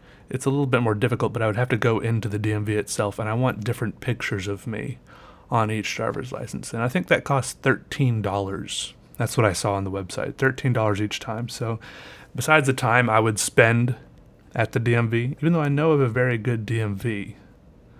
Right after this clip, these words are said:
uh, which hardly ever has any lines.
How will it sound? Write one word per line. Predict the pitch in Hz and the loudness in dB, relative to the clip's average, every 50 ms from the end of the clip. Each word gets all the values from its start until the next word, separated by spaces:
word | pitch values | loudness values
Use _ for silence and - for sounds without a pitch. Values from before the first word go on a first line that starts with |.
| - - - - - - - - - - | -20 -20 -20 -20 -20 -20 -20 -16 -8 -4
uh, | 113 101 95 | -2 -2 0
which | 98 101 98 - | -2 -2 -4 -2
hardly | - 113 110 107 107 104 | -2 0 0 2 2 2
ever | 107 104 104 95 | 2 2 0 0
has | 98 98 95 101 | -2 -2 -2 -2
any | 98 95 | -2 -2
lines. | 95 95 98 98 98 95 95 95 95 95 - - | -2 -2 -2 -2 -2 -2 -4 -4 -6 -6 -8 -12